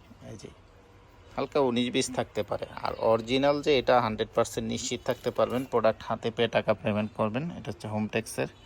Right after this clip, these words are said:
বিএসটি অনুমোদন করা থাকবে, হান্ড্রেড পার্সেন্ট কটন কাপড় যেটা, ওইটাই পাবেন। আর এগুলো প্রতিটা চাদরের সাইজ হচ্ছে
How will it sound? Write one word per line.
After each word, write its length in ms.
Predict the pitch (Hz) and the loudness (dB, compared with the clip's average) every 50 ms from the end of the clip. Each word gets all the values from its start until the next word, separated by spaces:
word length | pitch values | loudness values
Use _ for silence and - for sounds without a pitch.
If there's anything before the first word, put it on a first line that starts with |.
| - - - - - - - - - - - | -20 -20 -20 -20 -20 -20 -20 -20 -20 -16 -8
বিএসটি 540 | - 107 113 113 113 107 - - - 123 113 | -2 0 2 2 2 2 0 0 0 2 2
অনুমোদন 440 | 110 110 107 104 104 101 117 110 113 | 2 2 2 0 0 0 0 0 0
করা 220 | - 110 - 110 | 0 2 0 0
থাকবে, 280 | 104 - 113 104 107 113 | 0 -2 -6 -2 -2 -2
হান্ড্রেড 320 | 110 120 104 104 107 - - | -2 0 -2 -2 -2 -4 -2
পার্সেন্ট 340 | - 113 113 - - 110 104 - | -2 -2 -2 -2 -4 -4 -2 0
কটন 260 | - 104 - 107 110 | 0 2 2 0 -2
কাপড় 320 | 110 - 110 104 - 110 101 | 0 0 0 2 0 -2 0
যেটা, 260 | 104 101 - 120 160 185 - - - - - - - - - - - - - - - - - - | -2 -2 -2 -2 -2 -4 -8 -18 -20 -20 -20 -20 -6 0 2 2 2 2 -6 -16 -20 -10 -4 -2
ওইটাই 280 | 117 104 - 113 117 | -2 0 2 2 2
পাবেন। 340 | 113 - 113 107 107 127 156 180 - - - - - - - | 6 8 8 8 8 6 0 -2 -8 -12 -18 -20 -20 -14 -8
আর 140 | - 107 104 | -8 -6 -4
এগুলো 320 | 113 107 104 113 120 117 - - | -4 -4 -2 0 0 0 0 0
প্রতিটা 360 | - 117 113 - 117 110 123 | -2 -2 0 0 2 2 2
চাদরের 420 | 117 - 123 113 104 113 113 120 120 | 4 6 6 6 6 6 4 4 4
সাইজ 380 | - - - 120 110 113 113 | 2 4 4 4 6 6 4
হচ্ছে 360 | 120 120 110 - - 143 165 | 0 -2 -2 0 0 0 0